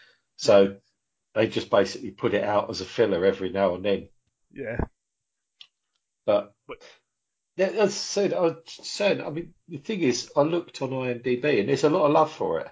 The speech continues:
Speaker 2: Yeah. I mean, of course, this is, this is one of the Fox programs.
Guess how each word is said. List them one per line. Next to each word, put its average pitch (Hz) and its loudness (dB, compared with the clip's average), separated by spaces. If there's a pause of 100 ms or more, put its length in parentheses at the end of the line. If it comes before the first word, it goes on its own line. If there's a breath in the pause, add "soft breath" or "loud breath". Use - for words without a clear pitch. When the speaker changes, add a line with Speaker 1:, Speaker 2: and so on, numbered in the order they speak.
(440)
Speaker 2:
Yeah. 170 -10 (880)
I 185 -2
mean, 196 -2
of - -8
course, - -4
this - -8
is, - -10 (120)
this 135 -12
is - -14
one 147 -4
of 131 -8
the 139 -2
Fox - -4
programs. 92 -14